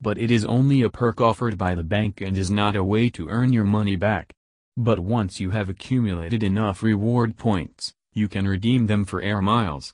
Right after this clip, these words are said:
merchandise, cash, gift vouchers, and much more. How to earn reward points. Each bank offers different methods of earning points.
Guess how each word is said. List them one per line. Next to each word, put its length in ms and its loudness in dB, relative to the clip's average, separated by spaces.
merchandise, 800 -2
cash, 580 -4
gift 260 0
vouchers, 540 -2
and 240 -2
much 260 0
more. 440 -2
How 240 -2
to 180 -8
earn 260 2
reward 560 2
points. 540 -6
Each 300 0
bank 320 0
offers 400 -2
different 400 -2
methods 360 -2
of 140 -4
earning 300 0
points. 560 -8